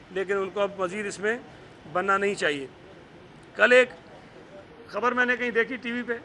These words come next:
कि वो झगड़ा इसलिए हो गया कि जी कुछ यूसी के जो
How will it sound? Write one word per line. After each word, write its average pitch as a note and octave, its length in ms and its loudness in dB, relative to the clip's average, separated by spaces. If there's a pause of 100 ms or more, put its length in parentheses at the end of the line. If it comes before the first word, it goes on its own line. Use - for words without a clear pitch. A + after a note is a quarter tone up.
(720)
कि G#3 60 -10
वो G3 140 -2
झगड़ा A3 300 4
इसलिए C4 240 0
हो B3+ 120 6
गया B3 180 4
कि C4 100 -6
जी C4+ 140 -6
कुछ - 320 -10
यूसी A#3+ 320 -6
के C4 140 -4
जो B3+ 140 -2